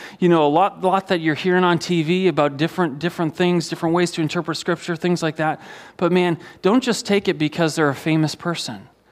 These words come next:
Always bring it back to the word of God and ask, "What does God's word say about that? Is it consistent with that?" 'Cause false teachers, they wanna pull you in. They wanna drag you in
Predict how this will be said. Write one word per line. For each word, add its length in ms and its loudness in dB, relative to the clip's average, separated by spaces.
Always 340 -2
bring 180 4
it 60 2
back 200 -2
to 80 -12
the 100 -2
word 300 0
of 100 -4
God 340 -2
and 160 -4
ask, 300 -6
"What 240 -2
does 240 -8
God's 400 -2
word 460 -2
say 340 -6
about 260 -4
that? 200 -4
Is 180 -4
it 100 -8
consistent 840 -8
with 280 0
that?" 440 -10
'Cause 140 -14
false 220 -4
teachers, 540 -10
they 100 -2
wanna 160 0
pull 360 -2
you 280 2
in. 280 -2
They 80 -4
wanna 200 -4
drag 500 -4
you 200 2
in 380 2